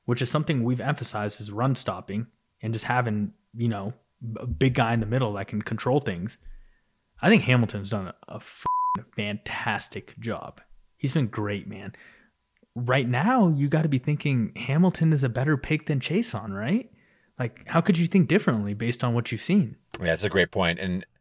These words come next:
Speaker 2: and that you, since you mentioned, you know, picking in the draft here, I'm curious if the Jaguars will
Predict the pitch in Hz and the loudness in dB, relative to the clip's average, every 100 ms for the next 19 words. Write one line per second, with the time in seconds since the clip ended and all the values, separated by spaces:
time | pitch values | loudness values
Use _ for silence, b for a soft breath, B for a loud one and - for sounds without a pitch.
0 | - 92 104 110 95 127 110 - 113 101 | -8 -4 -4 -4 -2 -2 -2 -4 -2 0
1 | 107 110 92 80 78 - 85 76 - - | 0 0 0 -2 -4 -4 -4 -4 -4 -6
2 | - 87 80 76 - 87 78 98 95 - | -2 -2 -2 -6 -6 -6 -2 -2 -2 -4
3 | 85 78 69 b b b b 98 98 180 | -4 -4 -6 b b b b -8 0 0
4 | 202 95 - - 104 - - - _ - | 2 0 -2 -4 -4 -4 -12 -18 _ -10
5 | 92 170 226 233 214 127 - - _ _ | 0 2 2 2 2 0 -4 -10 _ _
6 | _ - 127 | _ -4 -4